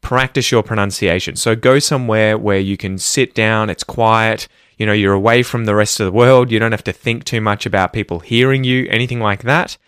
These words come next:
and repeat after me. And remember, if you are not trying to practice your Australian accent, that's fine. If you've got a different accent that you're working on, just say the words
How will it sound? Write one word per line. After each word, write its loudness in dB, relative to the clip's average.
and -2
repeat -4
after -4
me. -2
And -6
remember, 0
if -4
you 4
are 4
not -2
trying -2
to -4
practice -6
your 2
Australian -2
accent, -6
that's -8
fine. -4
If -14
you've -4
got -2
a -6
different -2
accent -4
that -10
you're -6
working -2
on, -2
just 0
say 0
the 0
words 0